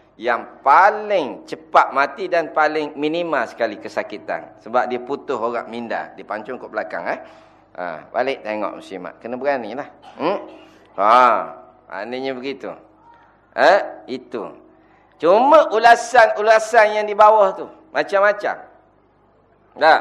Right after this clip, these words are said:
ulasan yang di bawah, macam-macam. umno lah tu. <laughs> Dia kata minta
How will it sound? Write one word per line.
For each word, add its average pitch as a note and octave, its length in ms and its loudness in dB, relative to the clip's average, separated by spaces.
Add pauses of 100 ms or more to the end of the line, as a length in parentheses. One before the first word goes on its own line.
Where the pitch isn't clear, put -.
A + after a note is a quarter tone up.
ulasan C3 640 -2
yang - 80 -8
di A#2+ 80 -10
bawah, A#2 480 -4
macam-macam. C3+ 600 -4 (200)
umno D3+ 320 -8
lah C#3+ 80 -8
tu. D3 160 -16 (400)
<laughs> - 840 -14 (800)
Dia A2 80 -8
kata A2 320 -2
minta A2 320 -6